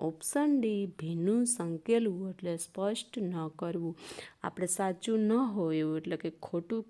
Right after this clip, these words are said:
ક્યુ છે રૂઢિપ્રયોગ અને તેનું અર્થનું જોડકું, એ શોધવાનું છે. તો અહીંયા ચોથા પ્રશ્નનો આન્સર આવશે ઓપ્શન એ, એ ખોટું છે.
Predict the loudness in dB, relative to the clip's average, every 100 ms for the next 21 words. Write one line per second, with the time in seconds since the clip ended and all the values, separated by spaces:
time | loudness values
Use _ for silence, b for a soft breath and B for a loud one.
0 | -2 -2 -2 -4 -4 -4 -6 B B _
1 | 0 2 2 4 4 4 2 0 0 0
2 | 0 -2 -2 -2 2 2 2 0 -6 -2
3 | -2 0 -4 -2 -2 0 -2 -2 -4 -4
4 | B B B B _ _ _ _ _ _
5 | -20 B B B B B B -6 -2 -2
6 | -2 -4 -2 -4 -2 -4 -2 -2 -2 -2
7 | -4 -4 -2 -2 -2 -4 -6 -6 -4 -6
8 | -6 -10 -4 -2 -2 -2 -4 -12 _ -2
9 | 0 -2 B B B B -6 -6 -8 -4
10 | -4 -4 -10 -10 -12 -12